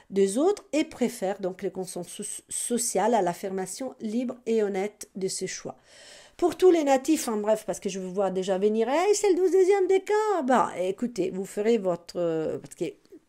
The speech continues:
celle du deuxième décan, il peut ressentir des faits du premier et du deuxième également. Mais en général, pour tous les poissons, un grand travail d'introspection lié au secteur, euh, relationnel, donc vie à deux, vie de couple, vie de relation,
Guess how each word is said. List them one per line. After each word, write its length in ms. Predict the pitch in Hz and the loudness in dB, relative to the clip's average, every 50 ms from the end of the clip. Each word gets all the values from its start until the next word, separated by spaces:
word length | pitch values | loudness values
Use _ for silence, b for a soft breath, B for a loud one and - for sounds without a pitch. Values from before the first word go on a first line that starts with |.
| _ _ _ _ _ _ _ _ _ _ - | _ _ _ _ _ _ _ _ _ _ -12
celle 180 | - - 202 196 | -8 -6 -6 -6
du 80 | 185 | -6
deuxième 300 | 170 170 170 185 175 175 | -8 -6 -6 -6 -4 -4
décan, 240 | 175 180 - - 220 | -6 -6 -6 -4 -4
il 100 | 214 208 | -4 -4
peut 240 | 214 - 185 180 170 - - | -4 -6 -6 -6 -8 -8 -8
ressentir 520 | - 190 196 190 - 190 180 - 208 190 180 | -6 -6 -6 -6 -8 -8 -6 -6 -6 -6 -6
des 100 | 175 170 | -8 -10
faits 200 | - - 202 175 | -8 -8 -8 -8
du 80 | 160 | -10
premier 400 | 156 - - 180 175 196 220 220 220 - | -14 -14 -12 -8 -4 -4 -4 -4 -6 -8
et 80 | - 202 | -10 -10
du 140 | 180 190 175 | -8 -8 -8
deuxième 400 | 170 175 165 160 180 165 165 - - _ | -8 -10 -6 -6 -6 -6 -6 -10 -14 _
également. 380 | - 165 175 165 156 160 160 156 B B B B B B B B - | -10 -8 -6 -6 -6 -8 -10 -14 B B B B B B B B -2
Mais 440 | 233 247 302 320 302 247 240 - - _ _ _ _ | 0 2 4 4 4 2 0 -4 -10 _ _ _ _
en 120 | - 226 233 | 2 2 2
général, 420 | 226 233 226 226 208 185 180 180 - | 4 4 2 2 2 0 -2 -4 -6
pour 220 | - - 208 185 - | -8 -8 -8 -8 -8
tous 420 | - - - 320 320 302 - - - - | -12 -6 -2 0 0 0 0 -4 -6 -8
les 280 | 214 214 208 202 196 180 | -4 -2 2 2 2 0
poissons, 580 | - - - 233 220 214 - - 214 214 208 - - | 0 2 2 4 4 4 0 -2 -4 -4 -4 -4 -4
un 120 | 208 208 | -2 -2
grand 220 | 220 247 269 311 | 0 0 -2 -2
travail 420 | - - 233 233 220 226 226 214 196 | -4 -2 0 2 4 4 4 4 2
d'introspection 880 | 190 180 185 180 - 233 226 - - 226 214 - - - - 196 208 - - | 0 -2 -4 -4 -4 -4 -4 -4 -4 -6 -6 -4 -6 -6 -6 -6 -8 -8 -6
lié 300 | 233 226 226 247 262 254 | -6 -2 0 2 2 2
au 80 | 226 208 | 2 2
secteur, 560 | - 202 180 - _ - 226 214 214 202 185 | -2 -6 -8 -8 _ -4 -2 0 0 0 -2
euh, 80 | 165 165 b b b b b - | -4 -6 b b b b b -4
relationnel, 1040 | - 226 269 320 349 339 285 240 - - - 214 190 185 190 202 233 285 339 311 233 | -2 2 4 6 6 6 4 2 0 -2 -2 -2 -2 0 0 2 2 0 0 -2 -6
donc 160 | 180 170 - - - | -8 -10 -14 -16 -10
vie 220 | 202 220 254 254 | -6 -2 0 2
à 100 | 208 196 | 2 0
deux, 380 | 190 190 180 202 208 220 220 226 | -2 -2 -2 -2 0 0 -2 -4
vie 200 | 202 190 190 180 | -6 -8 -8 -8
de 100 | 175 185 | -8 -8
couple, 500 | 185 - 196 190 185 - - 185 180 175 170 170 170 - - | -8 -8 -14 -16 -16 -14 -12 -12 -12 -12 -12 -16 -20 -20 -18
vie 240 | - 180 170 208 202 | -16 -12 -10 -8 -6
de 100 | 175 175 | -4 -4
relation, 600 | 170 175 170 170 160 160 - - - 247 254 | -4 -4 -6 -6 -6 -8 -10 -6 -4 -2 -2